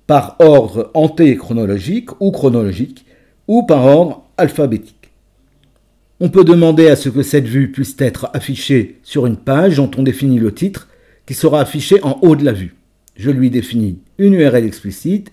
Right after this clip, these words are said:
et un format d'affichage, par exemple une liste formatée H T M L, ce qui correspond à l'attribution de balises L I à chacun des éléments.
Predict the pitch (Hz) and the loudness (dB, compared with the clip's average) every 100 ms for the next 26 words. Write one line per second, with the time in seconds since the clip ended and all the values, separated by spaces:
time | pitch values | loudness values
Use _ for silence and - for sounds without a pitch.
0 | - 185 175 - 135 147 175 - - 135 | 0 2 2 -2 -2 0 -2 -6 -10 -10
1 | - - - 160 156 160 139 107 143 214 | -10 -10 -6 -6 -2 0 0 2 0 0
2 | - - 135 139 151 147 131 - 127 131 | -4 -4 0 2 0 -4 -6 -2 0 0
3 | 131 123 120 - 165 - 135 110 110 135 | -2 -4 -4 -4 -4 0 0 0 0 -2
4 | 170 - _ - 185 185 147 131 113 - | -4 -10 _ -4 -2 -2 -4 -2 -4 -6
5 | 190 - 147 123 - 123 120 - 196 156 | -8 -6 -4 -4 -4 -6 -4 -4 -2 0
6 | 101 120 120 151 - 135 117 139 185 - | 0 0 -2 -4 -6 -4 0 0 0 -8
7 | 107 117 123 160 180 117 131 120 95 | -12 -8 -4 -2 -2 -2 -2 -2 -4